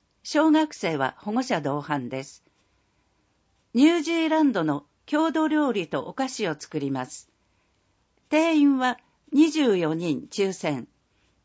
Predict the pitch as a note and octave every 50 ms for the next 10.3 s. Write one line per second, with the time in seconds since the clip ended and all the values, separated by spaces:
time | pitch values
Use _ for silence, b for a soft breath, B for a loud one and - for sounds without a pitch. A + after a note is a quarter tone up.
0 | _ - - A#3+ B3 - - E4+ E4 D#4+ A#3 A3 F3+ E3+ D#3 C#3 D3 D3 - -
1 | - - C#4 C#4 C#4+ C#4+ B3+ B3 B3 A#3+ A#3+ A3 - - G#3 F3 B2+ A#2+ C3 -
2 | _ _ _ _ _ _ _ _ _ - - D#4 D#4 D#4+ - D#4+ D4+ C#4 A#3+ -
3 | G3+ E3+ D3+ C#3 C#3+ - - - D#3 D3+ C#3+ C3+ B2+ B2+ D3 - - - _ _
4 | _ _ _ _ _ _ _ _ _ _ _ _ _ _ _ _ _ _ _ _
5 | _ _ _ _ _ - A3+ A#3 D#4+ D#4+ E4 D#4+ D#4 D4+ D4 C#4+ C#4+ D4 C#4 A3+
6 | B3 A#3 - - A3+ A3 G3+ F#3+ - _ _ _ _ _ _ - C#4+ D4+ D#4 D#4
7 | D4+ - D#4+ D#4 D#4 D4+ - D4 C#4+ C#4 C#4 B3+ C4+ C4 B3 B3+ B3+ A3+ G3 D#3
8 | C3+ C3 - _ _ _ _ _ - A3+ A3 - - - D#4+ D4+ D4+ D4+ - D4
9 | C#4+ C#4 C4+ B3+ B3+ B3 A#3+ A#3+ - B3 G#3 F#3 - - D3+ C#3 B2+ A#2 - C3
10 | A#2+ A#2+ - - - -